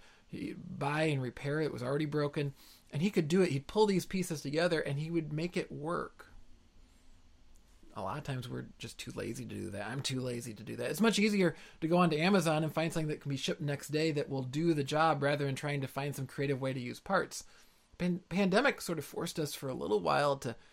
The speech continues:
to think more creatively when things were hard to find. Maybe we're even being forced in certain ways to do that now as there are shortages on things. But generally speaking, we just,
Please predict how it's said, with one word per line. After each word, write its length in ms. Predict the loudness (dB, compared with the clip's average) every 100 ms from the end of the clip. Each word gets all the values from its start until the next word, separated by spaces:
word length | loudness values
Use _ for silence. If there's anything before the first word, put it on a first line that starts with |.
| -20 -18
to 80 |
think 240 | -4 -2 2
more 120 | 0
creatively 540 | 0 -2 -2 -2 -2
when 160 | -2 -4
things 260 | -6 -8 -8
were 100 | -6
hard 200 | -6 -6
to 60 |
find. 340 | -8 -6 -4 -2
Maybe 240 | 0 2
we're 220 | 2 0 -4 -16 -20 -6
even 300 | -2 0 0
being 200 | 0 -2
forced 380 | -2 -2 -2
in 60 | -6
certain 340 | -4 -4 -2
ways 260 | -4 -6 -6
to 100 | -8
do 240 | -8 -6 -4
that 320 | -2 -4 -6 -14 -20 _ -10
now 340 | -8 -6 -4
as 160 | -6 -6
there 160 | -8
are 60 | -6
shortages 600 | -6 -6 -6 -8 -8 -8
on 140 | -10
things. 480 | -8 -8 -8 -8 -10 -14 _ _ _ _ _ _ _ _ -18 -8
But 120 | 0
generally 300 | 2 4 4
speaking, 360 | 4 -2 -2 -2
we 120 | 0
just, 260 | 0 -2